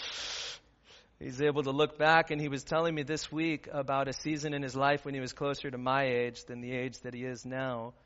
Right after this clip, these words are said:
And he was very, very deeply depressed for quite a long time. He described to me what that depression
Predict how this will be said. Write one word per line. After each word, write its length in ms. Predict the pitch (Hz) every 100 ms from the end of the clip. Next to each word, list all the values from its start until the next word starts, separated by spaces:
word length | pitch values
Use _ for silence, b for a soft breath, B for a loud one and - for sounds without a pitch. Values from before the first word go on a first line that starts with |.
| b b b b _ -
And 180 | 127 139
he 140 | 160
was 500 | 147 131 120 - - 143
very, 640 | 127 151 151 147 143 135
very 600 | 120 123 135 139 135 123
deeply 500 | 113 127 131 135 123
depressed 920 | 117 113 - 127 117 101 - - - - - _ _
for 120 | 117
quite 300 | - 127 123
a 40 |
long 300 | 117 110 110 -
time. 480 | 123 120 104 101 104 _ _ _ _ _ _ _ _ _ _ _ _ _ _ _ _ -
He 140 | 135
described 600 | 135 131 - 143 147 160
to 120 | -
me 140 | 143 135
what 180 | 139 135
that 220 | 135 120
depression 840 | 123 - 139 143 - 139 135